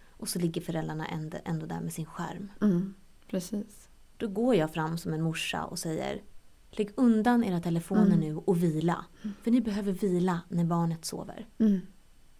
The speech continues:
Speaker 1: Man måste anpassa sig till barnet en,
Speaker 2: Mm.
Speaker 1: i början. Och det är tufft för mig att jobba natt.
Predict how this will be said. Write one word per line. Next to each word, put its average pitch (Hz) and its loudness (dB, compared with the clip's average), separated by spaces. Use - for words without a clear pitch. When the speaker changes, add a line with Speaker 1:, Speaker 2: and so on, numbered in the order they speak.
Speaker 1:
Man 247 8
måste 254 4
anpassa 170 -2
sig 151 -6
till 165 -4
barnet 175 0
en, 170 0
Speaker 2:
Mm. 175 0
Speaker 1:
i 180 -2
början. 170 0
Och 165 -2
det 240 6
är 175 6
tufft 165 -6
för 156 -4
mig 151 -4
att 156 -4
jobba 156 -6
natt. - -6